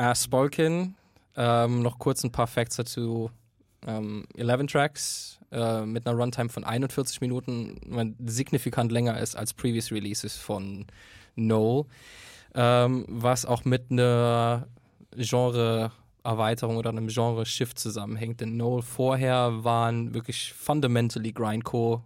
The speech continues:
like Muffy Grindcore, ähm, Unhinged Chaos, that kind of deal.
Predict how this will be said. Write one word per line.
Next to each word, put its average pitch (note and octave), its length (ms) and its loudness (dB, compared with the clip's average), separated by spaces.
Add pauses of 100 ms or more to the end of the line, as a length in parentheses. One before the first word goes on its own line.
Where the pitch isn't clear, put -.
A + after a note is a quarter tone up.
like A#2 220 -6
Muffy B2 380 0
Grindcore, C3 640 2 (1000)
ähm, A2 640 4
Unhinged B2 640 2
Chaos, - 840 0 (240)
that A#2+ 200 0
kind B2+ 240 0
of A#2+ 80 -4
deal. D3 420 2